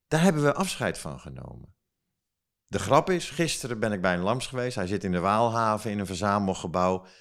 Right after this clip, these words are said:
met de interieurmakers. En eigenlijk zijn ze daar een waanzinnig mooie community aan het bouwen, die misschien nog wel meer waarde voor hen heeft dan wat ze hier hadden.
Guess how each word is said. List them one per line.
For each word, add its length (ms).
met 180
de 80
interieurmakers. 1040
En 80
eigenlijk 400
zijn 180
ze 60
daar 120
een 60
waanzinnig 360
mooie 240
community 680
aan 100
het 80
bouwen, 420
die 140
misschien 300
nog 140
wel 120
meer 200
waarde 320
voor 160
hen 200
heeft 380
dan 140
wat 140
ze 120
hier 220
hadden. 300